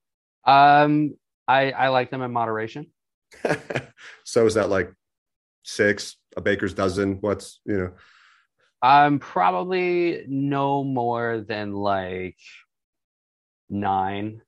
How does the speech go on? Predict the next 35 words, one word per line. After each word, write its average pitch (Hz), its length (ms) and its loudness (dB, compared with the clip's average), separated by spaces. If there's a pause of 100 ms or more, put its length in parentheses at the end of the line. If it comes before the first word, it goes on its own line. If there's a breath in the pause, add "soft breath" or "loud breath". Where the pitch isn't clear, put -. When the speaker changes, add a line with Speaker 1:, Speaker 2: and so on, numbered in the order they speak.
(120)
Speaker 1:
depending 101 560 -6
on, 95 200 0
like, 95 180 -6
the 104 100 -4
Speaker 2:
<laughs> - 120 -16
Speaker 1:
square 101 240 0
footage 95 340 -4
of 92 140 -4
your, 95 160 -2
Speaker 2:
Right. 95 220 -10
Speaker 1:
your 98 200 -2
front 95 260 -4
yard. 95 300 -4 (840)
Speaker 2:
Yeah, 143 160 0
they 151 100 0
kind 190 180 -2
of 190 60 -4
freak 170 200 -2
me 160 100 0
out 160 100 0
a - 20 0
little 143 180 0
bit. 85 180 -4 (120)
I 113 80 -4
just 117 160 -8
think 120 140 -2
it's 113 100 -6
a 107 60 -4
weird 113 400 0
thing 101 420 0
that, 95 280 -2
you 113 120 -6
know, 98 280 -6 (640)
it's 98 220 -4
just, - 460 -6